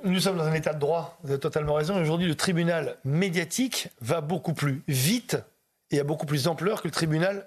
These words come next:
juridique. Malheureusement, pour un procès, ça dure des années. Alors que les médias, vous pouvez calomnier en une seconde. Vous êtes repris par les réseaux sociaux en une milliardième de seconde. Et puis surtout, on vous a déjà condamné. Donc encore une fois, l'idée, c'est de dire, nous sommes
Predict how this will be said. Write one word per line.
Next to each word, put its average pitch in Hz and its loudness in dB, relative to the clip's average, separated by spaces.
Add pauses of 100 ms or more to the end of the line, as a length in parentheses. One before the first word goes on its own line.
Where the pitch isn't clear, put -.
juridique. 139 -2
Malheureusement, 160 2
pour 151 0
un 151 0
procès, 170 0
ça 117 -8
dure 139 -2
des 127 0
années. 139 -2 (560)
Alors 151 0
que 165 2
les 151 2
médias, 151 0
vous 156 -4
pouvez 147 0
calomnier 160 2
en 180 -4 (260)
une 247 -8
seconde. 131 -2 (420)
Vous 139 0
êtes 139 -2
repris 147 0
par 143 0
les 139 0
réseaux 147 0
sociaux 156 0
en 208 -6 (160)
une 175 2
milliardième 185 2
de 175 2
seconde. 139 -2
Et 160 0
puis 196 -2
surtout, 269 0 (540)
on 196 2
vous 208 2
a 226 -2
déjà 226 0 (140)
condamné. 147 0 (480)
Donc 165 0
encore 214 0
une 208 0
fois, 285 0 (340)
l'idée, 185 2
c'est 208 0
de 196 2
dire, 220 2
nous 196 2
sommes 175 0